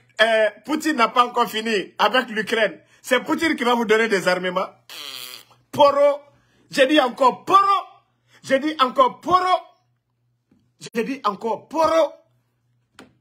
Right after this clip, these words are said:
Quand ils vont activer là, c'est là que vous allez comprendre que déjà, c'est bouche, il n'y a rien. Kadhafi,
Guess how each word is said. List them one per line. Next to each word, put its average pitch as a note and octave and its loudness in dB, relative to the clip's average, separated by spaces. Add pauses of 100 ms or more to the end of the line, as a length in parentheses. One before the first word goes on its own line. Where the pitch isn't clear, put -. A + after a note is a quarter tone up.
(300)
Quand D4 2
ils D4 -2
vont B3+ 0
activer A3 0
là, D#3+ -6
c'est G#3+ -8
là A#3+ 2
que G3+ -4
vous F#3+ -6
allez F#3+ -4
comprendre D#3 -10 (640)
que B3 4
déjà, A3 0 (120)
c'est F3 -4
bouche, - -10 (160)
il E3+ -18
n'y F#3+ -2
a F#3+ -2
rien. G3 0 (1000)
Kadhafi, A#3+ 0